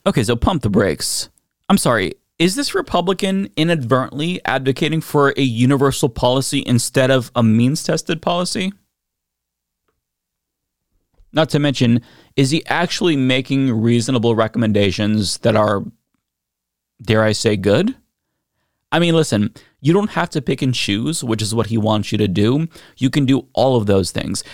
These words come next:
but he's trying so hard. He's trying to find some way to be against this,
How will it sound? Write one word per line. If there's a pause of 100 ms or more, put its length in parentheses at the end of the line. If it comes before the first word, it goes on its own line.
but
he's
trying
so
hard. (140)
He's
trying
to
find
some
way
to
be
against
this,